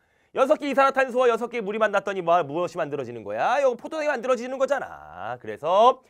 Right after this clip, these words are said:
열두 개 산소가, 얘들아, 줄었잖아요. 그러니까 이산화탄소의 환원과 물의 산화에 의해서 광합성이 일어나지요. 그래서 산화 환원 반응 맞고요.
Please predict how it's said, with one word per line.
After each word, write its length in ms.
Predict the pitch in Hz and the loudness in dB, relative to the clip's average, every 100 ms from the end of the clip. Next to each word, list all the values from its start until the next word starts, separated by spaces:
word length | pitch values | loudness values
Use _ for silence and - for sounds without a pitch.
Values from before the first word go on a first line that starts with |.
| _ _ | _ _
열두 340 | 151 190 - 262 | 0 0 -2 -6
개 160 | 262 | -4
산소가, 380 | 233 240 226 220 | -4 -4 -4 -4
얘들아, 180 | 190 196 | 0 -2
줄었잖아요. 720 | - 196 202 185 180 196 208 | -2 -6 -2 0 4 2 2
그러니까 380 | 170 180 208 214 _ _ | -2 0 0 0 _ _
이산화탄소의 920 | - 175 214 214 214 214 185 196 208 202 - | -10 2 4 4 2 -4 -6 0 0 0 -4
환원과 880 | - 302 269 262 247 214 202 208 - _ _ _ - | -4 2 2 6 8 8 8 6 2 _ _ _ -10
물의 580 | 127 202 220 220 226 - _ _ _ _ | -4 6 8 8 6 0 _ _ _ _
산화에 480 | - 294 311 302 285 | 0 6 10 10 8
의해서 800 | 202 185 185 165 135 156 254 285 | 4 0 2 2 4 4 2 0
광합성이 480 | - 143 139 139 175 | -2 -4 -2 -6 -8
일어나지요. 440 | 156 127 95 226 - _ _ | -8 -8 0 0 0 _ _
그래서 380 | - 90 196 226 _ | -16 0 2 2 _
산화 240 | 180 190 | -2 0
환원 240 | 170 170 | 0 0
반응 220 | 156 170 214 | 0 -2 -2
맞고요. 400 | 104 - 78 | -6 -10 -20